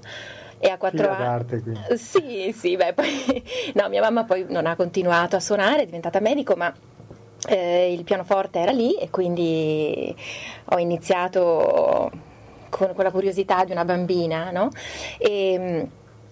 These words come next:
Speaker 1: ho iniziato a studiare, a nove anni sono entrata al conservatorio e ne ho fatti otto, e poi a diciassette anni mi sono diplomata col maestro Angeleri, quindi poi ho iniziato un'attività concertistica molto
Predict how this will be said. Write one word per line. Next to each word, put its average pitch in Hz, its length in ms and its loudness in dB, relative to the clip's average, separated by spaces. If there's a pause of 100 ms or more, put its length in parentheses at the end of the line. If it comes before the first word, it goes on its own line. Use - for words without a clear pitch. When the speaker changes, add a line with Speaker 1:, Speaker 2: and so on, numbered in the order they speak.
(140)
Speaker 1:
ho 220 40 0
iniziato 196 340 -2
a - 20 -10
studiare, 277 420 0
a 185 40 0
nove 170 200 0
anni 170 500 0
sono 175 200 -2
entrata 170 280 0
al 175 60 -4
conservatorio 226 840 0 (640)
e 165 440 0
ne 170 80 -2
ho 165 40 0
fatti 349 320 0
otto, 208 300 2
e - 40 -2
poi 170 240 0
a 170 140 2
diciassette 190 440 0
anni 170 160 0
mi 196 80 0
sono 170 200 -4
diplomata 170 560 -4
col 170 160 -6
maestro 170 320 -2
Angeleri, 170 580 -2
quindi 202 280 0
poi 202 280 2 (640)
ho 180 280 4
iniziato 180 360 0
un'attività 175 920 -2
concertistica 233 880 -2
molto 175 540 0